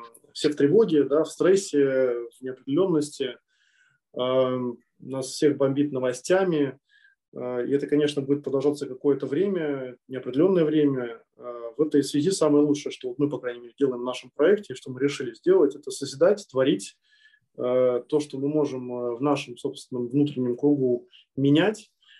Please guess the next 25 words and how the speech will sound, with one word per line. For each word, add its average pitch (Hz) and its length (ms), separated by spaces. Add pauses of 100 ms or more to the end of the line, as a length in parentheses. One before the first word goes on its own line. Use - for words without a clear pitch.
(280)
э, 127 400
и 123 40
в 123 60
этой 180 140
связи 147 400
продолжать 139 440
делать 147 240
свою 139 180
работу, 123 440
да. 160 280 (560)
Поэтому, 147 1080
э, 135 220
я 143 140
очень 147 220
рад, 151 140
что, 131 400
Марина, 135 300
вы 123 80
к - 60
нам 131 100
присоединились, 139 800
э, 120 360
с, - 360
э, - 20
в 117 500